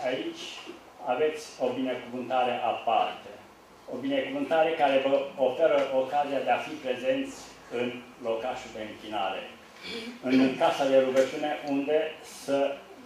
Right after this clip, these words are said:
ne întâlnim cu Isus, unde să putem să învățăm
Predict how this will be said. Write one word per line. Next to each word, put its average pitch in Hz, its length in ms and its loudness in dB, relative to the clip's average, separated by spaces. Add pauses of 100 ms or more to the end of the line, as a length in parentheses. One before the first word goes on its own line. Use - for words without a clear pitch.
(120)
ne 131 280 -4
întâlnim 131 680 -2 (300)
cu 127 180 -6 (120)
Isus, 107 340 -12 (560)
unde 151 280 2
să 143 120 0
putem 143 460 2
să - 160 -4
învățăm 135 680 0